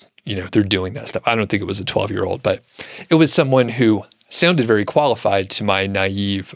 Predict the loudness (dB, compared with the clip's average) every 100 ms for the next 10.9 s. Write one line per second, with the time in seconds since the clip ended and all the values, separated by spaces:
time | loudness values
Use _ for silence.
0 | _ 0 2 2 0 -4 -6 -4 -4 -4
1 | -6 -2 0 0 -2 -6 -2 -4 -4 -4
2 | -2 -2 -4 -10 -16 -4 -4 -4 -8 _
3 | 0 0 0 -2 2 2 4 2 2 0
4 | -6 -14 -14 -16 -4 2 4 4 2 -4
5 | _ _ _ -6 0 2 4 2 2 2
6 | 2 0 0 2 0 0 -2 -4 -8 0
7 | 2 2 0 0 2 2 0 2 0 0
8 | -4 -4 -2 -2 0 -2 0 0 0 -2
9 | -8 _ 0 0 2 4 6 6 4 2
10 | 0 -2 -2 2 2 4 6 6